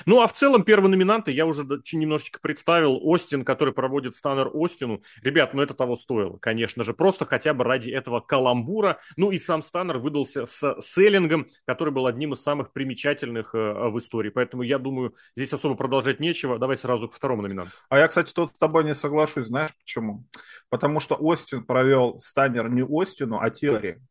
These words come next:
Speaker 2: На тот момент он был просто Тиори.
Speaker 1: А разве не позже
Speaker 2: Он
Speaker 1: это
Speaker 2: не был
Speaker 1: случилось?
Speaker 2: тогда Остином Тиори.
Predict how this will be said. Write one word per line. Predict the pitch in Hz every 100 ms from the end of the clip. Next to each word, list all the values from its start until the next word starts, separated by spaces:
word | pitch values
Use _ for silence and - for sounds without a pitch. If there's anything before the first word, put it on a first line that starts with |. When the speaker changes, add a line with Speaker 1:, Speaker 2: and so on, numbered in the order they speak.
| -
Speaker 2:
На | 117
тот | 120 139
момент | 135 147 151 131
он | 110
был | 120 131
просто | 147 135 -
Тиори. | - - 101 - - _ _ _ _ _ _ _ _ _ _ _
Speaker 1:
А | 127
разве | 120 127 135
не | 135
позже | - 240 233
Speaker 2:
Он | 117
Speaker 1:
это |
Speaker 2:
не | 123
был | - 107
Speaker 1:
случилось? |
Speaker 2:
тогда | 110 113 110
Остином | 156 - - 104 98
Тиори. | - - 104 98 -